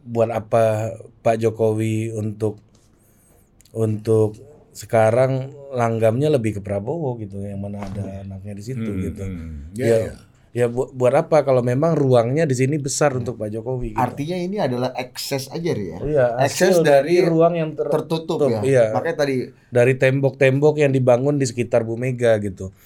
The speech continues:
Speaker 1: Makanya saya nanya, <clears throat> kalau Opung bilang jembatannya itu adalah
Speaker 3: Pramono
Speaker 1: Pak
Speaker 3: Anung.
Speaker 1: Pramono Anung,
Speaker 3: Ya.
Speaker 1: berarti kalau masih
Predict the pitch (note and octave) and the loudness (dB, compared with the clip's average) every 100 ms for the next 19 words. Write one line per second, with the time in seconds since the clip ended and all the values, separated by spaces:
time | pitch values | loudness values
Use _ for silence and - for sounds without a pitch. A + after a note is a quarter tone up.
0 | - - A#2 C3 E3+ F#3 - F3 E3+ D3 | -12 -2 2 2 4 4 4 4 2 0
1 | - - - - C3+ C3 B2+ C3+ C3+ C3 | -2 -18 -8 2 4 4 2 0 2 4
2 | B2+ B2+ C3 A#2+ A#2 C3 B2 B2+ A#2+ A#2 | 4 4 2 2 2 2 0 0 -2 0
3 | B2+ A#2 A#2 A#2+ A#2 - A2 A2 G#2 A2+ | 2 4 4 2 0 -12 -10 -8 -4 2
4 | B2 B2+ A#2+ B2 A#2+ A2+ B2 F#3+ D#3+ C3 | 4 4 4 2 2 2 2 2 4 2
5 | A#2+ F#3 G#3+ G3+ - - _ - D3+ D3+ | 4 2 2 0 -12 -20 _ 2 4 4
6 | D3 C#3 C#3+ D3 D3 D3 | 4 2 2 4 4 2